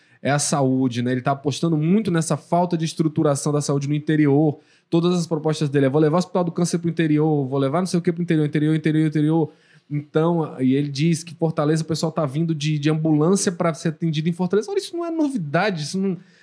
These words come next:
Sabe? O Camilo ficou oito anos governador, isso sempre foi, a gente, né?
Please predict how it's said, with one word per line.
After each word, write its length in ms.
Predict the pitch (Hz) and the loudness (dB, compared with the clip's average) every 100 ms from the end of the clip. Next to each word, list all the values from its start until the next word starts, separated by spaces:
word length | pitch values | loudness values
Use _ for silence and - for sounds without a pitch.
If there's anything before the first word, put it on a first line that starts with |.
| _ | _
Sabe? 280 | - 202 196 | -2 0 0
O 20 | |
Camilo 300 | 196 175 208 | 2 2 2
ficou 180 | - 196 | 2 4
oito 300 | 233 285 247 | 4 4 4
anos 280 | 214 226 202 | 4 4 4
governador, 960 | 196 185 190 175 160 226 233 165 160 165 | 2 2 2 2 4 4 4 4 2 -2
isso 200 | 190 202 | -2 -2
sempre 420 | - 220 262 220 | 0 0 0 -2
foi, 480 | 175 - 175 202 143 | -2 0 0 2 2
a 120 | 123 | 2
gente, 300 | 131 - 156 | -2 -4 -4
né? 380 | 139 131 160 202 | -2 -2 -2 -2